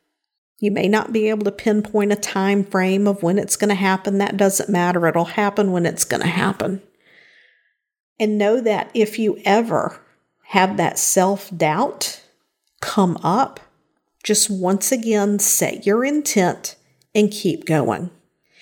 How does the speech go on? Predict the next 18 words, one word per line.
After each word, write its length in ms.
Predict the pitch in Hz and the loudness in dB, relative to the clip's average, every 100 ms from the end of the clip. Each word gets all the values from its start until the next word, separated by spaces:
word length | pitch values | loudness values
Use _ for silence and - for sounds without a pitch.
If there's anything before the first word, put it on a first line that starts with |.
| - - | -20 -4
And 160 | 233 240 | -2 0
have 260 | 294 294 | -2 -2
grace 400 | - 165 233 - | -2 0 0 0
with 160 | - - | -4 -4
yourself, 480 | - - - - - | -2 -2 -2 -4 -4
especially 640 | - - - 269 - 320 285 | -2 0 0 0 0 0 0
if 140 | - | 0
you're 100 | 226 | -2
doing 380 | 175 214 220 226 | 0 0 2 0
something 440 | - 202 208 185 | -2 -2 -2 -2
new 220 | 180 190 | 0 2
and 160 | 214 175 | 2 0
different 380 | 139 - 226 220 | -4 0 0 0
that 120 | 196 | -2
you've 140 | 185 | 0
never 280 | 170 165 214 | 2 0 0
done 260 | 196 165 170 | 0 0 2
before. 520 | 208 - 247 311 | 0 0 -4 -4